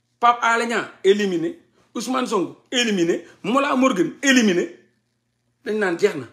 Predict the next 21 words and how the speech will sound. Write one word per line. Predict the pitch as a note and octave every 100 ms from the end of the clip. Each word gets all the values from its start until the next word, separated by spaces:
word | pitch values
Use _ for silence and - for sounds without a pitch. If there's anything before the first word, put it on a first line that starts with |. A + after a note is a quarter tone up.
| _ _ -
on | G#3
a | G3+
gagné | F3+ E3+
la | D#3 B2+
bataille, | B2 A2 G2 _
c'est | -
fini. | F#3 B3+ - - _ _ _ _ _ _ _ -
Léegi | F3+ D#3
peuple | G3+ F#3+ E3+
bi | D#3+
dañ | D#3
leen | D#3 D#3
di | D3
broyer, | C3 D3+ D3 B2 D3 - _ _ _ -
takk | G3 - E3+
leen, | D3+ C#3+ - _ _ _ _ _ -
téye | G#3+ F3+
leen, | D#3 - - _ _ _ _ _ -
contrôler | G#3+ G3 E3 D3 A#2
leen. | G2+ - _ _ _ _ _ _ _ _ _ _ _ _ _ _ _ _ _ _ _ _ _ _ _ _ _ _ _ _ _ _ _ _ _ _ _ _ _
Maintenant, | - F#4+ G4 A3+ D#3